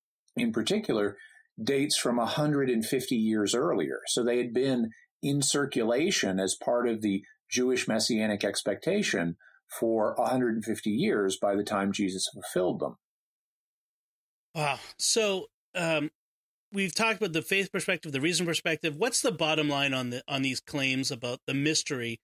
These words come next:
Speaker 2: of the Dead Sea Scrolls?
Speaker 1: The bottom line is that they're a fascinating archaeological find that sheds light on Second Temple era Judaism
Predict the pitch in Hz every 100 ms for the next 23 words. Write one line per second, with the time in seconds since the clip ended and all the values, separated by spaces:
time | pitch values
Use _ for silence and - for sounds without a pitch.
0 | _ _ 131 120 120 123 113 123 107 -
1 | 117 95 - - - _ _ _ _ 131
2 | 123 - 202 330 190 135 143 175 135 123
3 | 104 117 123 113 110 - 120 131 - 151
4 | 160 202 - 127 127 117 110 117 120 143
5 | - 104 104 120 170 135 107 - 113 107
6 | - 104 104 123 113 123 104 98 - 120
7 | 120 - 113 113 107 101 95 - 110 123
8 | 127 139 202 226